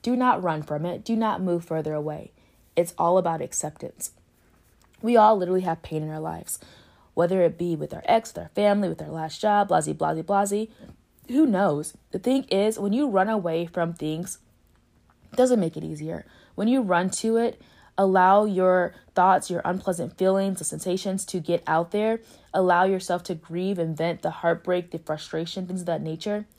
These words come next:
so that you can move over it. The problem is we just don't have these primary emotions, but we have secondary ones as well. So you need to allow yourself to get rid of all of these emotions so that you can be present in your now and not being worried or frustrated about things that you can't even, you know,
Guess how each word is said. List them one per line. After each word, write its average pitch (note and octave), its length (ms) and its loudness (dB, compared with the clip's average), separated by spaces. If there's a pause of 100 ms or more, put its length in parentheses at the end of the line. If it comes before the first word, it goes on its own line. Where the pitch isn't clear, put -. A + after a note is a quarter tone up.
(100)
so - 120 -6
that A#3+ 180 -2
you A#3 60 -4
can A#3 140 -2
move A#3 180 0
over F#3 340 -2
it. - 140 -8 (420)
The E3 80 -6
problem G#3+ 360 2
is G#3+ 160 -2
we G3 120 -4
just G3+ 280 -6
don't F#3+ 220 0
have F#3 320 -2 (200)
these G3 140 -8
primary F#3 380 -4
emotions, F3 460 -4
but E3+ 120 -2
we F#3 80 -4
have E3+ 140 -2
secondary F3 380 -4
ones D#3+ 200 -6
as D3+ 120 -8
well. D3+ 360 -6 (320)
So - 80 0
you F3+ 160 0
need A3 160 -2
to F#3+ 100 -2
allow F3 260 2
yourself F3 400 -4
to D#3+ 80 -10
get E3 200 -4
rid E3 140 -2
of E3 120 -8
all F#3+ 200 2
of G3 40 -4
these G3 140 -4
emotions D3 640 -10 (300)
so F3+ 100 -4
that F3 180 -6
you G3+ 60 -6
can G3 160 -4
be F3 140 -8
present D3+ 360 -8
in D3+ 120 -8
your D3+ 100 -8
now D#3 400 -8 (220)
and F3+ 100 -6
not E3 220 -4
being E3 240 -6
worried D#3+ 320 -4
or D#3 80 -8
frustrated D3+ 500 -10
about D3 380 -10 (420)
things D3+ 320 -6
that D3 260 -6 (240)
you E3 120 -12
can't E3+ 260 -4
even, C#3+ 400 -6
you D#3 100 -6
know, C#3+ 280 -8